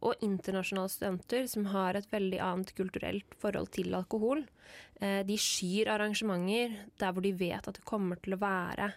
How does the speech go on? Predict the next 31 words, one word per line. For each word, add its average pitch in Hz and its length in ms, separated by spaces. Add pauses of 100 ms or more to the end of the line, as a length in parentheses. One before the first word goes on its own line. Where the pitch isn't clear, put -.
(420)
drikking, 269 400 (560)
eh, 208 400
fordi 208 640 (400)
de 202 480
tenker - 540
at - 100
det - 80
kommer 175 320
til - 160
å 190 60
være - 480
liksom 190 340
hæla 180 220
i - 20
taket - 260
fest. - 340 (300)
Selv 202 200
om 202 40
det 294 120
ikke 262 100
nødvendigvis 185 480 (100)
er 180 300
det, 262 160 (540)
eh, 214 160
men 214 180
bare 190 220
det 190 180
på 208 80
en 196 80
måte 190 240
å 196 60